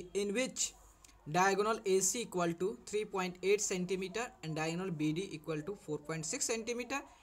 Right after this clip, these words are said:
and angle between A C and B D is sixty degree। देखो क्या करना है, सबसे पहले पैरेललोग्राम के बारे में जान लेते हैं, then इस क्वेश्चन के बारे में,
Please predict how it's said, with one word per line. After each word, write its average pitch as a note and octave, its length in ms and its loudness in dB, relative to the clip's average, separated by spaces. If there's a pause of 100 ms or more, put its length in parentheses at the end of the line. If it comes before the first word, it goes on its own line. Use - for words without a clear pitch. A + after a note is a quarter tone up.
(300)
and A#3+ 220 4 (140)
angle G#3 380 2
between G3 500 -4
A G3+ 160 8
C C#4 240 2
and G#3 200 2
B E3+ 140 4
D F3 120 0 (200)
is F#3+ 220 0
sixty D3 380 -4
degree। C3 220 -8 (300)
देखो F3+ 220 0 (880)
क्या G3+ 120 6
करना A#3 220 4
है, D#4 60 2
सबसे B3+ 280 0
पहले A3+ 320 6 (160)
पैरेललोग्राम G3+ 560 6
के A3+ 80 4
बारे A#3 140 2
में A3 60 -2
जान A#3 140 4
लेते A#3 200 -2
हैं, D4+ 320 -6
then F#3 300 2
इस D#3+ 100 -2
क्वेश्चन G3+ 440 -2
के G#3+ 80 -2
बारे D3+ 240 -2
में, A3+ 120 -2